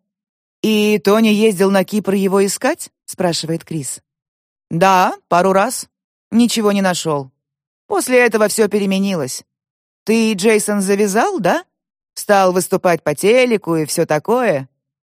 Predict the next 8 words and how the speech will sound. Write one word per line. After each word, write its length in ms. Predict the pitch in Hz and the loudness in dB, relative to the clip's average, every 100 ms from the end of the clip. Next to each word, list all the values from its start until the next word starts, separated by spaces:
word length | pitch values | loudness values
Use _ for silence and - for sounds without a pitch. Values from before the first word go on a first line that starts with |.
| _ _ _ _ _ - | _ _ _ _ _ -14
Джейсон 440 | 160 180 233 - 277 | -2 -2 -2 -6 -10
кивает. 580 | 269 190 147 127 131 _ _ _ _ _ _ _ | -8 -4 -4 -6 -10 _ _ _ _ _ _ _
«Мне 320 | 226 247 233 | -2 2 2
это 160 | 214 202 | 2 0
разонравилось, 800 | 202 196 190 208 208 139 131 120 | 0 2 2 2 0 -4 -6 -4
Бобби». 400 | 156 135 113 123 _ _ _ _ _ _ | -4 -4 -8 -14 _ _ _ _ _ _
Бобби 360 | - 156 170 165 | -12 -2 -2 -2
кивает. 640 | - 330 170 123 127 - | -8 -10 -8 -8 -10 -16